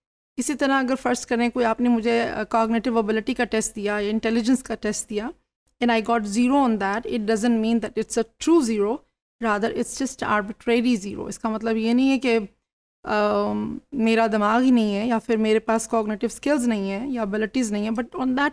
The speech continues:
particular scale or on that particular attribute, um, I got zero point। So, अ, इंटरवल हमारा क्वांटिटेटिव स्केल ही है, लेकिन इसके अंदर only thing missing is there is no true zero point in it, but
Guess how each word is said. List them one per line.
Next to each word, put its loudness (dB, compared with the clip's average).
particular -4
scale -4
or -4
on -2
that -4
particular -4
attribute, -8
um, 0
I 0
got -4
zero 4
point। -8
So, 0
अ, 2
इंटरवल 2
हमारा 4
क्वांटिटेटिव 0
स्केल 0
ही 0
है, 2
लेकिन 0
इसके -6
अंदर -2
only 4
thing 2
missing -2
is -10
there 2
is 2
no 0
true 2
zero 0
point -4
in -2
it, 0
but 0